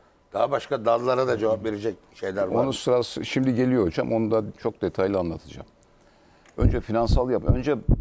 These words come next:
Speaker 2: yani, e, finansal yapının düzelmesi lazım. Artık bankalara gitmememiz lazım. Bunun için biz hem dijital ortamda, dijital sahada hem de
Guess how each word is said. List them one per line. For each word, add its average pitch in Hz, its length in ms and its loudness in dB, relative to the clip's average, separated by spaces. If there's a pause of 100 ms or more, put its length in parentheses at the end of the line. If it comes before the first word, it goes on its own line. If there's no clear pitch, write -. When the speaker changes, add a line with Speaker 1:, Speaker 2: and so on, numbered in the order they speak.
(120)
Speaker 2:
yani, 98 200 0 (220)
e, 92 280 -4
finansal 123 500 0
yapının 135 400 0
düzelmesi 92 580 0
lazım. 85 340 -2
Artık 95 320 -2
bankalara 110 420 0
gitmememiz 90 640 -6
lazım. 71 320 -8 (1160)
Bunun 151 160 0
için 143 420 -2 (560)
biz 131 280 -2
hem 143 220 2
dijital 131 420 -2
ortamda, 85 580 -4 (560)
dijital 95 380 -2
sahada 80 480 -2
hem 117 200 -2
de 117 220 2